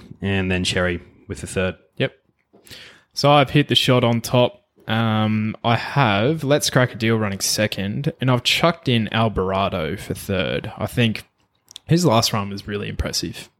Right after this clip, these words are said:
Speaker 2: Um, three wide the trip from the back of the field, no cover, and he still fought on to win. He's do-, he's always doing his best work really late in his races, so I think he, he'll relish the distance.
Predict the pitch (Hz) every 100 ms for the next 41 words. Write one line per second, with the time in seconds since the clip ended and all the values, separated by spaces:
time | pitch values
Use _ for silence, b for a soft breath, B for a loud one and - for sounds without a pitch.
0 | - 107 101 - - 120 107 107 101 98
1 | - 110 98 - _ _ _ - - -
2 | 120 107 107 104 101 92 - 101 101 101
3 | 110 110 95 - 95 95 143 B B B
4 | B B - 104 - - 110 98 - 104
5 | 101 95 - 95 95 92 - - 117 -
6 | 139 127 123 127 143 127 127 113 110 98
7 | - 110 - - 107 101 - - 107 101
8 | 95 98 101 110 107 - 110 - 160 196
9 | - 92 95 110 98 - 104 98 95 110
10 | 98 98 98 95 - 98 98 101 - 98
11 | 175 -